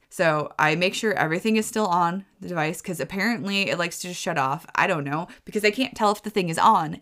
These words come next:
at all. And I'm, I'm holding the device again after I think I reset it. I hold the, the phone up again, and I'm waiting, and I'm waiting, and I'm waiting with my arms twenty-five to thirty-five centimeters apart,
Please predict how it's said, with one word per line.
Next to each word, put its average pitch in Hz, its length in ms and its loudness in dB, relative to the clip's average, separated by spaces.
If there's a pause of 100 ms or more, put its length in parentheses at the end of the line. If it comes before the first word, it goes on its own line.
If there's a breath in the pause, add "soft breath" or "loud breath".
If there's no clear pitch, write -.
(120)
at - 160 2
all. 175 420 4 (360 loud breath)
And 202 100 -2
I'm, 196 140 -4 (100)
I'm 202 120 0
holding 277 280 2
the 262 80 4
device 190 320 2
again 160 240 -2
after 156 320 -2
I 147 80 0
think 156 160 -10
I 160 80 -2
reset 143 380 -2
it. 139 200 -8 (420 soft breath)
I - 80 -6
hold 247 260 2
the, 208 100 -6 (240)
the - 140 -4
phone 208 260 4
up 170 140 -4
again, 139 400 -4 (500)
and 165 60 -4
I'm 175 80 0
waiting, 160 480 4
and - 100 -6
I'm 175 140 -2
waiting, 160 400 2
and 156 100 -6
I'm 175 60 -6
waiting 156 360 2
with 143 120 -8
my 147 140 -4
arms 170 600 -2
twenty-five 196 480 0
to - 60 -18
thirty-five 185 420 0
centimeters 170 480 -4
apart, 175 400 -2